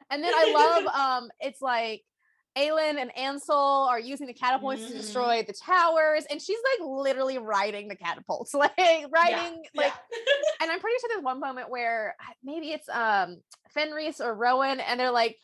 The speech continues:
Speaker 1: "Oh, they're looking for her on the battlefield," and they see
Speaker 2: Mm-hmm.
Speaker 1: her just, like, catapulting herself and, like, flying off on a wyvern, and it's like, "There's
Speaker 2: And
Speaker 1: your
Speaker 2: you're like,
Speaker 1: queen."
Speaker 2: "All right.
Speaker 1: <laughs>
Speaker 2: Well, there she is."
Speaker 1: There she
Speaker 2: 'Cause, okay,
Speaker 1: goes.
Speaker 2: okay, because yes, without her magic, without her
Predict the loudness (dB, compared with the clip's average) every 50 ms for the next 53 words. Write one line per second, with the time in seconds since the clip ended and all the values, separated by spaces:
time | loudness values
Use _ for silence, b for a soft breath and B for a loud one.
0 | -4 4 6 6 6 6 4 2 2 0 -2 -4 -8 -6 -4 -4 -2 0 0 -2
1 | -2 -4 0 2 4 4 4 2 0 -2 -4 -4 -6 -6 -6 -4 -4 -4 -4 -4
2 | -4 0 2 4 4 4 2 0 -2 -4 -8 -6 -4 -4 -4 -4 -4 _ -2 0
3 | 0 0 -2 -2 -4 -4 -4 -6 -6 -8 -8 -10 -6 -4 -2 -2 -2 -4 -6 -8
4 | -10 -10 -8 _ 0 2 2 4 2 2 2 2 0 0 0 0 -2 -2 -2 -4
5 | -4 -6 -8 -6 -4 -2 0 0 0 -2 -2 -2 -2 -4 -4 -6 -6 -8 -8 -8
6 | -8 -10 B B B -20 -10 -4 -2 -2 0 0 -2 -4 -4 -4 -4 0 2 4
7 | 6 6 6 6 6 6 4 6 6 6 4 4 4 4 2 2 2 2 0 0
8 | 0 -2 0 0 0 2 2 0 2 2 0 0 -2 _ 0 0 0 0 -2 -4
9 | -4 0 0 0 0 -2 -4 -8 -12 -14 _ -4 -4 -4 -2 -2 -2 -2 2 4
10 | 6 6 6 6 6 6 4 2 0 -4 -8 -8 -6 -6 -6 -6 -6 -10 -12 -14
11 | -14 -12 -10 -10 -10 -10 -8 -6 -6 -6 -6 -10 -18 -20 _ _ _ -10 -8 -4
12 | 0 0 0 0 0 0 -2 -2 -2 0 -2 -2 -2 -2 -4 -4 -4 -4 -8 -12
13 | -18 _ _ _ _ _ _ _ _ _ _ _ _ _ _ _ -10 -4 0 0
14 | 2 2 0 -2 -2 -2 -2 -2 -4 -6 -8 -12 -18